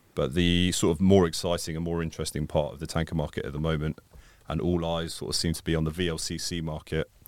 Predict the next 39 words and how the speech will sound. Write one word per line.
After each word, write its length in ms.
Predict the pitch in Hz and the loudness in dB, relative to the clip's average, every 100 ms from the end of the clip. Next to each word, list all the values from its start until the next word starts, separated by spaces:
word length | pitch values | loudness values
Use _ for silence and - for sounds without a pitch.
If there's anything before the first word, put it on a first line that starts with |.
| - - - - - - | -20 -20 -20 -20 -18 -8
which 220 | 82 82 | -4 0
is 340 | 80 76 - - | 0 0 -2 0
vessels 580 | 92 - 87 80 - - | 0 0 -6 -6 -8 -8
that 180 | - 78 | -4 -2
are 80 | 82 - | -2 -4
sort 300 | - - 78 | -6 -4 -4
of 80 | - | -2
around 340 | 85 87 85 78 | 0 2 0 -4
three 220 | - 87 | 0 0
hundred 260 | 82 78 | 0 -4
thousand, 480 | - 85 78 80 78 - _ _ - | 0 0 -2 -6 -6 -10 _ _ -6
uh, 180 | 82 78 - | -2 -2 0
deadweight 340 | 85 82 85 | -2 -2 -6
tonnage, 460 | - 90 82 - - | 0 2 2 0 0
capable 460 | 90 85 78 82 | 0 2 0 0
of 80 | 80 | 2
holding 340 | 87 82 80 | 0 0 -4
up 140 | 78 - | -8 -8
to 200 | - 78 | -4 -2
sort 200 | - - | -2 -4
of 60 | - | -2
two 200 | - 85 | 0 2
million 260 | 80 78 | 2 2
barrels 300 | 78 82 78 | 2 0 -2
of 120 | 78 | 0
oil. 360 | 85 80 80 - _ _ - - - - - - | 2 4 2 -2 _ _ -20 -20 -20 -20 -20 0
On 180 | 101 95 | 2 4
the 60 | |
paper, 360 | - 101 90 87 | 2 0 0 -4
the 280 | 82 85 82 | -2 -2 -2
sort 220 | - - | -4 -4
of 40 | |
the 60 | 87 | -2
main 280 | 90 90 85 | 0 0 0
route 180 | 82 | -4
that's 180 | 85 - | -6 -8
traded 440 | - 92 82 82 80 | 0 2 2 -2 -4
as 220 | 82 - | -6 -4
the, 260 | 85 80 | -2 -2